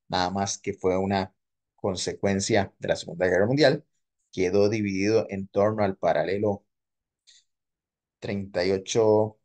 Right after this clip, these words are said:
grados y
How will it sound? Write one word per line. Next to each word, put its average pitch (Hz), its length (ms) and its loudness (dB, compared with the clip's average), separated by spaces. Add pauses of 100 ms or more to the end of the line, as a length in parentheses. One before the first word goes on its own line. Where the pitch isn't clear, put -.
(840)
grados 143 560 2 (760)
y 120 280 -8